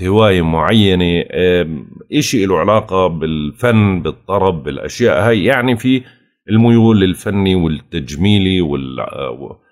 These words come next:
والرغبة للانطلاق بتكون، بتكون قوية، حتى للحب بتكون قوية جدًا.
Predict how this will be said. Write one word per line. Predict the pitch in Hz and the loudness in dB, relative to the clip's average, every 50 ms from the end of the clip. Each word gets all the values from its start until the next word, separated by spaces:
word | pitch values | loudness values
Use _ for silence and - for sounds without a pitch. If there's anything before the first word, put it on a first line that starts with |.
| _ _ _ _ | _ _ _ _
والرغبة | - 92 107 107 120 131 113 101 101 98 101 92 | -4 -2 0 2 2 2 2 2 0 2 2 2
للانطلاق | 85 87 87 85 - 92 92 92 85 - 87 87 98 107 104 - - 82 | 2 2 0 0 -4 -4 -4 -4 -4 -2 0 2 2 2 2 0 -4 -10
بتكون، | 78 - - - 92 98 95 92 | -12 -12 -10 -6 -4 -2 -2 -2
بتكون | 90 - - - 80 92 - - - 107 101 90 | -4 -6 -6 -6 -6 -6 -6 -6 -4 -4 -4 -4
قوية، | - _ 85 87 92 107 110 104 95 | -6 _ -4 0 2 2 4 4 2
حتى | 87 - - 143 - _ - 107 92 | 0 -2 -6 -8 -8 _ 0 0 2
للحب | 87 85 80 73 - - - 151 139 107 73 - - | 2 0 -2 -2 -4 -4 -4 -2 -2 -4 -6 -8 -10
بتكون | 76 76 - - - 85 82 73 | -10 -10 -10 -10 -8 -6 -6 -6
قوية | - - 78 80 78 73 76 | -6 -6 -4 -4 -2 -2 -2
جدًا. | 71 64 78 71 67 69 69 62 57 | -4 -4 -8 -8 -6 -8 -8 -8 -10